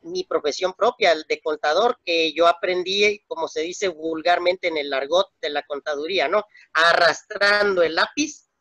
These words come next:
eso ya es historia, ya es prehistoria incluso, ¿no?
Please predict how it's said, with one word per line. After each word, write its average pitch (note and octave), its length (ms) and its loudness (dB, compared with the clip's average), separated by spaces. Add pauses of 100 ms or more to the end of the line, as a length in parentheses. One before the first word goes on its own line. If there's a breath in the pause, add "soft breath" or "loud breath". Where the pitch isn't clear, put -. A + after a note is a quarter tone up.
eso G#3+ 180 0
ya A#3+ 120 4
es A#3 160 -2
historia, A#3 480 2
ya F3 140 4
es - 260 -2
prehistoria G#3+ 680 4
incluso, F#3 460 0
¿no? A#3+ 200 2